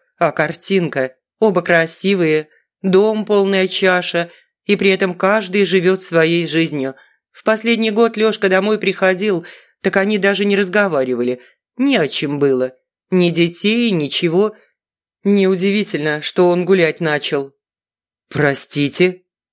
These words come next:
Глаз изобразил удивление. «А вы точно знаете, что гулял?»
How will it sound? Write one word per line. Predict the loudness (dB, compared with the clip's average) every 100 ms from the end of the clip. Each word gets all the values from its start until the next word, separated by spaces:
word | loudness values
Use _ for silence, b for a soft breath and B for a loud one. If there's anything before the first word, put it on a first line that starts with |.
| _ _
Глаз | -2 2 2 0
изобразил | -2 0 2 0 0 -2
удивление. | -2 -2 0 0 -2 -6 -8 _ _ _ _ _
«А | -2 0
вы | 0 -2
точно | 2 0 2 0 0
знаете, | 0 0 0 -2
что | -2 -2
гулял?» | 2 2 2 -2 -6 -14